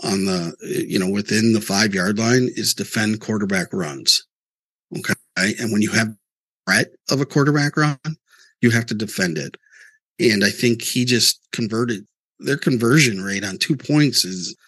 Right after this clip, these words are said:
I don't even have the numbers in front of me. And I feel like it's, it's very, it's top notch of the league. So I think that's hard. You know, that's where people, it's very hard to defend him when you get close to that goal line.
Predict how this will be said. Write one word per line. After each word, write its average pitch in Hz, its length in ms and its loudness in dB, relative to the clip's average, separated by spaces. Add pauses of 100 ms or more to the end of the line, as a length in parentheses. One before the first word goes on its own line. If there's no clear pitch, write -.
(260)
I 117 80 -4
don't 160 120 6
even 123 160 4
have 107 120 0
the 98 60 -4
numbers 110 440 0
in 87 100 -10
front 90 240 -6
of 90 40 -6
me. 90 140 -4
And 87 80 -6
I 90 80 -4 (160)
feel 123 220 4
like 92 320 -2
it's, - 260 0
it's - 220 -4
very, 87 440 -2 (100)
it's - 420 -4 (180)
top - 260 -4
notch - 300 -4
of 78 80 -10
the 65 80 -14
league. 69 440 -6 (560)
So 135 200 6
I 123 80 6
think 147 300 2 (180)
that's 98 540 0
hard. 113 400 0
You - 160 2
know, 90 320 -4
that's - 260 0
where 120 140 4
people, 107 600 -4 (800)
it's - 180 -6
very 123 200 4
hard 113 200 2
to 110 60 0
defend 120 440 2
him 95 240 -4
when 92 120 -4
you 92 120 -4
get 95 160 -2
close 98 280 -2
to 107 80 -6
that 90 160 -2
goal 98 200 -2
line. 52 300 -14